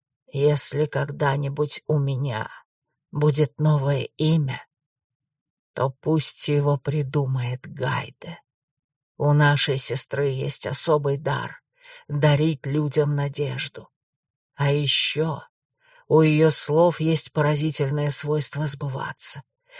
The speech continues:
Если когда-нибудь она захочет дать мне имя». Призрак глубоко вдохнул. «Я приму его так,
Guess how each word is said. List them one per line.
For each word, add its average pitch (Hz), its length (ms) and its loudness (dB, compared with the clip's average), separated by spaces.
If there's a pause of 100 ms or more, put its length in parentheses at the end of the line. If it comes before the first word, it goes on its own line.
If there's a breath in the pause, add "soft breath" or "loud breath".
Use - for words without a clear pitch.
(160 loud breath)
Если 156 440 6
когда-нибудь 170 920 2
она 143 200 -4
захочет 151 680 0
дать 165 340 0
мне 147 240 -4 (120)
имя». 175 580 -4 (1200)
Призрак 220 560 4
глубоко 180 540 0
вдохнул. 165 580 -6 (1120)
«Я 160 460 4 (100)
приму 160 500 0
его 160 340 -2 (120)
так, - 520 -6